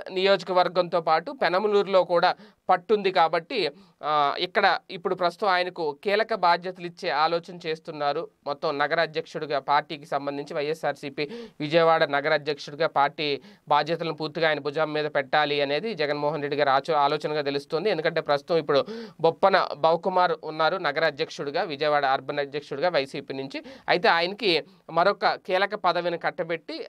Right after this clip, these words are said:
ఆ పదవిని దేవినేని అవినాష్కి ఇచ్చే ఆలోచనలో ఉన్నారు అనేది ప్రచారం జరుగుతుంది. ఎందుకంటే క్షేత్రస్థాయిలో మాస్ సామాజిక వర్గాలను అవినాష్ అయితే పార్టీ వైపు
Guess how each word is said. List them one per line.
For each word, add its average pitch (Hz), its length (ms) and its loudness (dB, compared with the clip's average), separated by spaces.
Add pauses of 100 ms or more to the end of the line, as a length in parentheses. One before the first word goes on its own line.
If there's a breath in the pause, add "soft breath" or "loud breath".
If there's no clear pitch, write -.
(120)
ఆ 165 100 4
పదవిని 165 480 -2
దేవినేని 165 440 0
అవినాష్కి 160 440 -2
ఇచ్చే 165 180 -4
ఆలోచనలో 147 480 0
ఉన్నారు 143 340 0
అనేది 143 200 -2
ప్రచారం 143 420 -4
జరుగుతుంది. 147 540 -4
ఎందుకంటే 165 480 0 (340 loud breath)
క్షేత్రస్థాయిలో 196 920 2
మాస్ 156 560 0
సామాజిక 175 480 0
వర్గాలను 160 720 0 (340 loud breath)
అవినాష్ 214 440 4
అయితే 185 380 0 (160)
పార్టీ 185 360 2
వైపు 190 440 -2